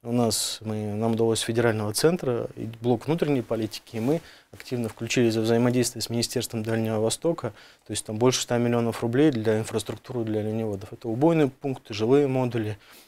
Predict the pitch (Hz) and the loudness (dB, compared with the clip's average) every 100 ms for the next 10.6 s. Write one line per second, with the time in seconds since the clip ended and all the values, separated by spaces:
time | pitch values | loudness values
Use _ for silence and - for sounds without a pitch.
0 | _ - 127 127 123 120 127 131 151 - | _ -4 2 4 4 2 0 2 2 2
1 | 120 127 107 - - 104 107 117 123 110 | 2 4 4 2 -6 -4 -2 -2 0 0
2 | 104 98 92 - 98 - 98 - - - | -2 -6 -12 -14 -14 -8 -8 -8 -18 -20
3 | - 127 131 120 - 113 - 110 107 110 | -2 0 2 0 -2 -4 -4 -2 -2 0
4 | 101 98 - - 107 104 101 - 113 120 | -2 -4 -10 -10 -6 -4 -2 0 4 6
5 | 147 156 127 - - 151 143 - 113 120 | 6 6 2 0 2 0 0 -4 -2 2
6 | 113 120 113 - 107 - - 104 104 110 | 4 2 0 -2 -4 -8 -12 -10 -6 -6
7 | 95 90 - - _ _ - 120 - 123 | -8 -10 -18 -20 _ _ -6 -4 -2 0
8 | 117 117 120 123 156 151 123 113 113 113 | 2 4 6 6 6 6 2 2 2 2
9 | 113 120 127 120 107 104 - - - 117 | 2 4 6 6 4 -4 -14 -8 -4 -2
10 | - 117 - 185 - 113 | -4 -4 -2 -2 -2 -8